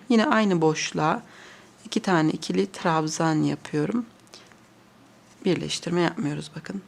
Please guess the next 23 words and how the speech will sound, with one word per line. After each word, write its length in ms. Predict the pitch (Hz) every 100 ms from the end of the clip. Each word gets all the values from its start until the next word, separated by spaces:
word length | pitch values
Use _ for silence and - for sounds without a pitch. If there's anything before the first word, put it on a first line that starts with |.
| - -
Ben 80 | 165
artık 300 | 151 - - -
böyle 320 | 147 180 175
dümdüz 520 | 165 156 180 202 - - - - -
şöyle 600 | - - 175 143 147 160 -
örmeye 540 | 180 165 147 165 185
devam 380 | 165 151 156 147
edeceğim. 560 | 143 143 139 - 196 254 - - - - - -
Tekrar 300 | - 185 -
ipimi 260 | 165 185 185
tığıma 440 | - 196 190 185
doluyorum. 460 | 185 185 185 190 214
Bir 120 | 196
sonraki 500 | - 170 151 147 -
iki 200 | - 196
zincirlik 640 | - 185 185 190 190 185
boşluğa 600 | 190 190 - 202 180 185 - - - - - - -
iki 180 | 202 -
tane 320 | - 180 170
ikili 420 | 165 - 170 147 147 -
trabzan, 680 | - 180 185 180 - 185 196 -
iki 200 | - 208
zincir, 460 | 196 - 190 -